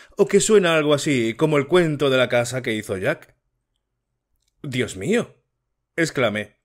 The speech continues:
«¿pero cómo es que estaban en la botella las huellas de Lawrence Cavendish? ¿No se acercó al armario de los venenos el día que estuvimos allí?»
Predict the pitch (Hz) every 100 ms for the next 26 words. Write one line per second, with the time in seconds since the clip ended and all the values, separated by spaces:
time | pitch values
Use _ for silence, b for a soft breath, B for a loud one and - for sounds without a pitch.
0 | _ _ _ _ - 156 139 131 147 143
1 | 135 139 131 127 123 135 123 127 123 117
2 | 135 135 123 113 107 135 123 117 117 123
3 | 117 107 143 214 160 101 - _ _ _
4 | _ _ _ _ _ _ - 143 123 113
5 | - 113 131 113 113 110 117 113 113 120
6 | 120 120 117 113 110 120 120 139 107 110
7 | 107 113 143 151 113 101 90 160 -